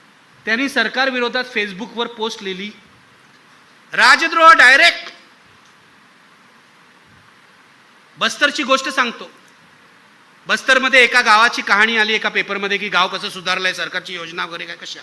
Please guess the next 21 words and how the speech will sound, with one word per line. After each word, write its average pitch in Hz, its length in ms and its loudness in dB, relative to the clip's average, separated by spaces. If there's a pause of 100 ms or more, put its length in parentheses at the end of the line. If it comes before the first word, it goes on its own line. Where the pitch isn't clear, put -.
(1000)
एक 254 180 0
आमचा 254 200 2
पत्रकार 233 500 0
ग्रामीण 202 300 -2
भागातला 202 320 -4
मित्र 185 320 -8 (1300)
साधा 196 240 0
भोळा, 196 280 0 (140)
तो 208 60 -12
म्हणाला, 202 240 -2
"चला 190 200 -4
गावात 156 260 -6
जाऊन 170 240 -10
बघूया." 131 260 -16 (540)
तो 330 80 -2
गावात 277 400 4
गेला 320 160 2
तर 330 100 -2
काहीच 349 360 2
नव्हतं 349 240 2
तिकडे. 226 380 -2